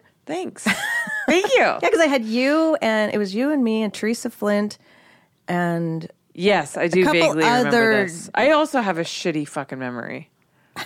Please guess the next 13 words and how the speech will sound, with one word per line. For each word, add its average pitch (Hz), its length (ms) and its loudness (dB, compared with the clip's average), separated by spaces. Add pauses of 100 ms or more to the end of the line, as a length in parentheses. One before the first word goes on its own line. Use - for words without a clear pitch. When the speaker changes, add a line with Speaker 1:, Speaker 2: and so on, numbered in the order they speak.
(160)
Speaker 1:
I, 165 80 4
like, 156 240 2 (320)
Speaker 2:
<laughs> - 300 -20
Speaker 1:
burned 160 300 2
a 147 40 0
lot 135 240 2
of 127 80 -4
brain 123 240 -6
cells 123 320 -2
doing 123 300 -10
drugs 120 440 -12
and 120 160 -14
drinking. 123 440 -18